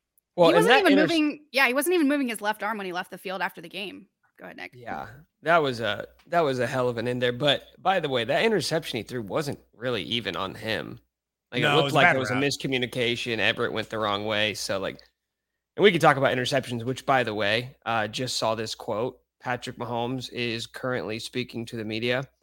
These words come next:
Speaker 1: and, uh, he starts by saying, talking about the dropped interception that he threw. I don't
Speaker 3: Yeah.
Speaker 1: remember. I don't remember who the, for the Chargers dropped it. Uh, he said, quote, "I'm sure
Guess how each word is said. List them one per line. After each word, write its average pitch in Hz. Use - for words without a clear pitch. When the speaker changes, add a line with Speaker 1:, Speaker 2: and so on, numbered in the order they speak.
Speaker 1:
and, 110
uh, 98
he 147
starts 170
by 131
saying, 120
talking 139
about 127
the 120
dropped 123
interception 123
that 139
he 156
threw. 160
I -
don't 127
Speaker 3:
Yeah. 131
Speaker 1:
remember. 127
I -
don't 180
remember 135
who 135
the, 123
for 139
the 120
Chargers 120
dropped 107
it. -
Uh, 110
he 117
said, 117
quote, 185
"I'm 127
sure 226